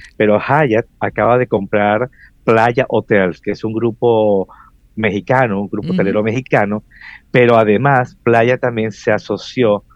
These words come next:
Speaker 1: perdón, eh, Hyatt también se asoció con el grupo Piñero, que maneja los hoteles, bueno, que tiene sus hoteles Bahía Príncipe.
Speaker 2: Ah, mira qué
Speaker 1: Entonces,
Speaker 2: bien.
Speaker 1: ya va-, vamos a tener una presencia de Hyatt en la República Dominicana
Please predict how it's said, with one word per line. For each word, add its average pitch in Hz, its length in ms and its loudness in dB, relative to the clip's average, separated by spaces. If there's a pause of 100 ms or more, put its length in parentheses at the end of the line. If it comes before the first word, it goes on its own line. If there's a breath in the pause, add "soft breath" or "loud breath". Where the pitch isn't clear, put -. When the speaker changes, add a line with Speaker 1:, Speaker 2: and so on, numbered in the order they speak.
(120)
Speaker 1:
perdón, 113 360 2
eh, 101 340 2
Hyatt 110 360 -2
también 101 240 -4
se 123 120 -10
asoció 110 400 -4 (260 soft breath)
con 107 220 4
el 98 80 -4
grupo 104 320 -4
Piñero, 131 520 0 (280)
que 104 120 -6
maneja 98 320 -4
los 107 140 -4
hoteles, 104 480 -2
bueno, 110 180 -2
que 78 80 -14
tiene 120 260 -2
sus 87 140 -12
hoteles 101 340 -4 (280 loud breath)
Bahía 101 360 0
Príncipe. 92 600 -6
Speaker 2:
Ah, 165 440 -6
mira 151 140 -2
qué 117 60 0
Speaker 1:
Entonces, 131 260 0
Speaker 2:
bien. 120 160 -2
Speaker 1:
ya 123 140 4
va-, 127 200 -4 (560)
vamos 110 240 -2
a 151 40 0
tener 143 420 0 (220)
una 120 220 -2
presencia 139 440 -4
de 123 100 2 (240)
Hyatt 110 440 0 (380 soft breath)
en 98 120 -8
la 101 80 0
República 104 420 -4
Dominicana 127 480 -4